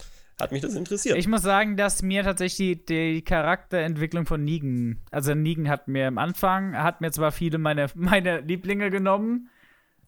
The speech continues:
Speaker 1: Oh ja.
Speaker 2: aber das war für
Speaker 1: Oh
Speaker 2: mich
Speaker 1: ja.
Speaker 2: so, ja, Negan war für mich der, den ich im abgrundtiefsten gehasst hab zu Beginn, aber
Speaker 1: Okay.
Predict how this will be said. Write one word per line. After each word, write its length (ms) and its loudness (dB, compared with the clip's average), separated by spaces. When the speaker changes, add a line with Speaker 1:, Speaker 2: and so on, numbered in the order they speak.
Speaker 1:
Oh 140 0
ja. 140 4
Speaker 2:
aber 360 2
das 260 0
war 140 4
für 120 2
Speaker 1:
Oh 40 0
Speaker 2:
mich 140 2
Speaker 1:
ja. 60 0
Speaker 2:
so, 60 2
ja, 720 4
Negan 360 2
war 140 4
für 100 -4
mich 260 -4
der, 440 2
den 220 -6
ich 140 -4
im 160 -8
abgrundtiefsten 840 -2
gehasst 380 0
hab 160 -6
zu 100 -2
Beginn, 460 -2
aber 120 2
Speaker 1:
Okay. 60 0